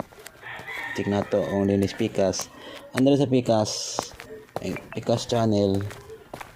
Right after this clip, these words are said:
ang right channel, yun lang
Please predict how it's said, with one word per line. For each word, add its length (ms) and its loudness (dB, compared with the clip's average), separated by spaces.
ang 480 2
right 320 6
channel, 560 2
yun 240 4
lang 160 6